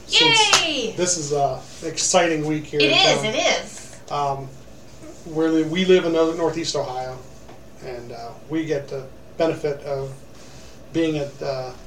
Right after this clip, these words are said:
Speaker 1: the Blaney's home track here in Sharon, uh, Sharon Speedway at Hartford, Ohio, up in, uh, Trumbull County. And, uh, the S R X
Speaker 2: Coming to town.
Speaker 1: is coming to town.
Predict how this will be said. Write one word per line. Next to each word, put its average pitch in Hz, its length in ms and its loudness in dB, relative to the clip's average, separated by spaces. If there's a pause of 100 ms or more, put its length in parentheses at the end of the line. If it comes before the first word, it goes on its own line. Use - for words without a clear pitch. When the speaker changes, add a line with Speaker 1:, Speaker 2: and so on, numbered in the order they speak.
Speaker 1:
the 143 140 -10 (140)
Blaney's 160 360 2
home 151 180 -4
track 151 320 -2
here 151 240 -6
in 139 100 -8
Sharon, 139 520 -6
uh, - 360 -12
Sharon 147 320 -4
Speedway 156 580 0 (180)
at 143 160 -12
Hartford, 165 360 0
Ohio, 151 500 2
up 147 160 -10
in, 135 180 -6
uh, 131 140 -8
Trumbull 147 260 -8
County. 170 340 -2 (1000)
And, 139 340 -2
uh, 131 280 -2 (200)
the 160 180 -14
S 190 240 4
R 202 220 6
X - 440 -2 (560)
Speaker 2:
Coming 294 360 0
to - 60 -4
town. 170 280 0
Speaker 1:
is 139 120 -10
coming 160 300 -6
to - 40 -12
town. - 340 -2